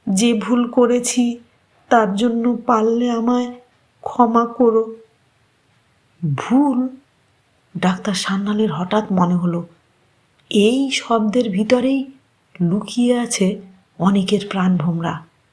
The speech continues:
নিজের ছত্রিশ বছরের ক্যারিয়ারে প্রথম এমন রোগী পেয়েছেন,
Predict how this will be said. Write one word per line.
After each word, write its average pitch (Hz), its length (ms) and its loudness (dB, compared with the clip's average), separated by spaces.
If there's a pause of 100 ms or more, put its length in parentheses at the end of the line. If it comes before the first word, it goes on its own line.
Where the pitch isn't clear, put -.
(800)
নিজের 196 560 2
ছত্রিশ 226 720 -4
বছরের 214 480 0
ক্যারিয়ারে 208 640 0 (760)
প্রথম 247 560 0
এমন 202 280 0
রোগী 175 300 0
পেয়েছেন, 170 480 -2